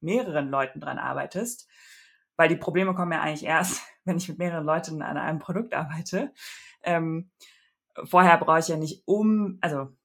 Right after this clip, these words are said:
brauche ich schon eine Staging-Umgebung irgendwie, aber nicht, also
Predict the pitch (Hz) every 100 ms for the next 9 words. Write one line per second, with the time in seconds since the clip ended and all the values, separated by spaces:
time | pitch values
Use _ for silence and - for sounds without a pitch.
0 | - 156 - 196 190 190 185 185 175 175
1 | 175 175 170 160 156 156 - 147 143 143
2 | - _ _ _ _ _ - 156 - -
3 | _ - 143 131